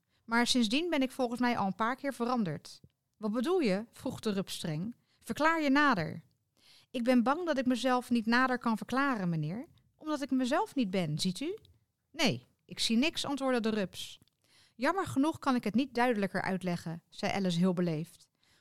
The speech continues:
"omdat ik het zelf niet begrijp. En het is ook heel verwarrend om steeds een ander formaat te hebben." "Nee hoor," zei de rups.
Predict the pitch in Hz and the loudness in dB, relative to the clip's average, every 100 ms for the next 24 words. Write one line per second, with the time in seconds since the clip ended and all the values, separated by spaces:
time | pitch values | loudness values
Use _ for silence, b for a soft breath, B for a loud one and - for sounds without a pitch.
0 | - 285 302 269 240 - 285 302 240 269 | -6 0 0 0 -2 0 2 4 2 0
1 | - 180 233 180 - - _ _ _ - | -2 -2 -2 -2 -6 -20 _ _ _ -4
2 | 262 254 269 220 277 277 240 277 254 185 | -2 0 2 2 2 0 2 2 4 0
3 | - 226 - 240 240 226 247 254 - 240 | 0 -4 0 0 0 -2 0 0 0 0
4 | 294 359 240 196 165 160 170 _ _ _ | 0 -2 -2 0 -2 -4 -10 _ _ _
5 | _ _ 262 339 170 190 269 - 185 175 | _ _ -4 0 0 -2 -6 -2 -2 0
6 | 160 185 - - - | -2 -6 -8 -12 -12